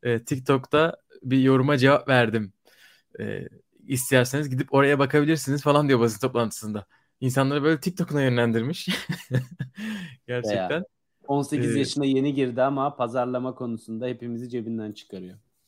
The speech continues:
Speaker 1: Tam da öyle. E, beraber çiftler, karışık çiftler oynayacaklarmış. Bugün düşen bir karışık çiftler haberi daha. Venus Williams ve Jamie Murray. Onlar da
Speaker 2: Oo.
Speaker 1: karışık oynayacaklarmış. Aynen, Venus zaten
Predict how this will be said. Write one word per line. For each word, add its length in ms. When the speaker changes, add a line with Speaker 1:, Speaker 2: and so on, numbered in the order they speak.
Speaker 1:
Tam 300
da 60
öyle. 440
E, 280
beraber 380
çiftler, 380
karışık 300
çiftler 220
oynayacaklarmış. 840
Bugün 560
düşen 300
bir 120
karışık 300
çiftler 240
haberi 240
daha. 400
Venus 340
Williams 520
ve 360
Jamie 320
Murray. 280
Onlar 300
da 40
Speaker 2:
Oo. 240
Speaker 1:
karışık 260
oynayacaklarmış. 720
Aynen, 320
Venus 200
zaten 460